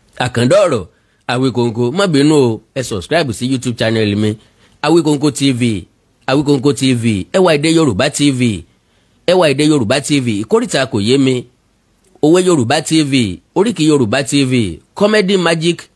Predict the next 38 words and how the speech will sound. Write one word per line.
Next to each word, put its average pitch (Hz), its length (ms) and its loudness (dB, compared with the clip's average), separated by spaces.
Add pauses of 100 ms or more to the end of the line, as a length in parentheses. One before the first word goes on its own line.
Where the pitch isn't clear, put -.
(120)
T 147 220 0
V, 117 320 -2 (680)
àti 120 220 -4
bẹ́ẹ̀, 147 360 0 (100)
àti 92 200 -8
bẹ́ẹ̀ 135 240 0
bẹ́ẹ̀ 117 180 2
lọ. 98 240 -4 (640)
Tẹ́ 208 100 2
bá 220 120 2
wá 240 140 2
ní 240 80 0
nǹkan 143 200 0
pàtàkì 113 320 -2
tẹ́ 131 140 -2
fẹ́ 127 80 -4
ká 139 120 -2
jọ 120 140 -4
sọ, 123 140 -8
ẹ 143 100 -4
já 208 120 2
sọ̀rọ̀ 135 260 0
lórí 117 160 0
WhatsApp, 113 400 0 (640)
plus 113 220 0
two 190 120 0
three 175 220 0
four 151 440 0 (300)
nine 151 340 2
zero 147 300 2
four 135 460 2 (300)
eight 190 220 2 (180)
five 156 260 -2
one 139 360 -2 (320)
nine 135 340 0
three 127 440 0
six - 300 -8
two. 95 300 -4